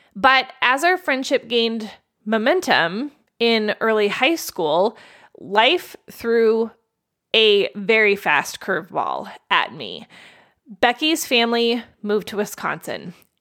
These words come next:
and it absolutely shattered my world. It was my first sisterhood experience, and I was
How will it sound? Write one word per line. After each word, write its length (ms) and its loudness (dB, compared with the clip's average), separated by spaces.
and 520 0
it 160 0
absolutely 1040 0
shattered 680 0
my 160 -2
world. 520 -6
It 260 4
was 600 2
my 200 -2
first 300 -2
sisterhood 440 -4
experience, 600 -6
and 220 -4
I 540 2
was 580 2